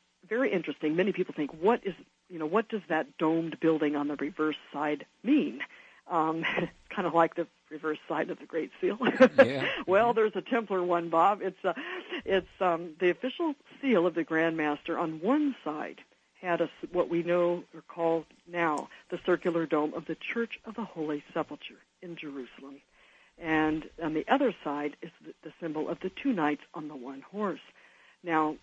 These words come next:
Speaker 1: today, outside of the Temple Church in London, there is a, a sculpture of this two knights on one horse. You can actually see that. So that was the official seal, but the issue, again, it was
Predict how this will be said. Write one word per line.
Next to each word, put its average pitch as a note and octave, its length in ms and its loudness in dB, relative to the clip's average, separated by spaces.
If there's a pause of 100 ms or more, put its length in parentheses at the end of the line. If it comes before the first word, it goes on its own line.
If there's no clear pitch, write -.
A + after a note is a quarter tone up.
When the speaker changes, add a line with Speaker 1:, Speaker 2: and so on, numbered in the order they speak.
(100)
Speaker 1:
today, G#3 400 2
outside G3+ 440 -2
of D3+ 60 -6
the D#3+ 80 -4
Temple E3+ 320 -4
Church - 440 -6 (260)
in D#3+ 180 -12
London, D3 400 -2 (400)
there D#3 80 -2
is D#3 140 -2
a, - 560 -16
a - 100 -20
sculpture - 460 -6 (720)
of D3+ 180 -8
this D3 160 0 (680)
two F3 120 -8
knights D3 300 -2
on C#3+ 140 -6
one C#3+ 140 -2
horse. C3+ 300 -6 (260)
You E3+ 80 -14
can D#3+ 160 -12
actually D#3+ 380 -6 (420)
see F3+ 100 -10
that. C#3 280 -4 (500)
So G3 80 -2
that C4+ 220 4
was C#4+ 160 2
the F#3+ 120 0
official A#3 520 -4 (120)
seal, C3 380 -2
but F3 140 2 (280)
the - 160 -8
issue, C4 280 0
again, B3 420 0
it C#3+ 60 -2
was D3 120 -4